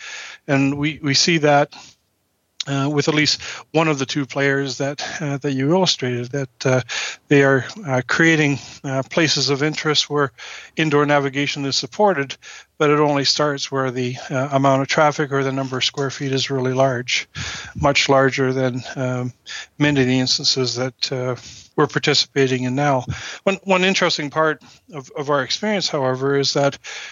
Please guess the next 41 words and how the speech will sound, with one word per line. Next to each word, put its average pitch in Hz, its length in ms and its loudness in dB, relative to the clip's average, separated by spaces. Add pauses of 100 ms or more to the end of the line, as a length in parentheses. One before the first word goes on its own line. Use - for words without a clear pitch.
(200)
the 147 80 2
fundamental 156 480 2
design 139 440 2
of 127 60 -4
how 156 380 4
we 147 260 -2
are 131 140 -2
doing 151 420 -4
the 127 240 0
indoor 127 300 0
navigation 127 640 0
is 135 380 0
i-, 196 160 -4
incredibly 151 560 0
scalable. 151 580 0
So 139 140 -6
not 151 200 -2
only 139 220 -2
can 143 200 -4
it 143 100 -4
do 139 240 0 (500)
mid-size 147 720 2
environments 127 600 0
of 123 140 -8
maybe 127 400 -2
a 123 60 -2
hundred 131 260 0
thousand 131 380 2
square 127 280 -4
feet 143 380 -2
with 127 320 -4 (460)
something 131 340 2
less 131 280 4
than, 123 280 -6
than 127 160 -4
fifty 139 400 -4
beacons, 127 720 -2 (240)
uh, 131 260 2
to 160 220 2
much 147 400 0
larger, 139 580 -4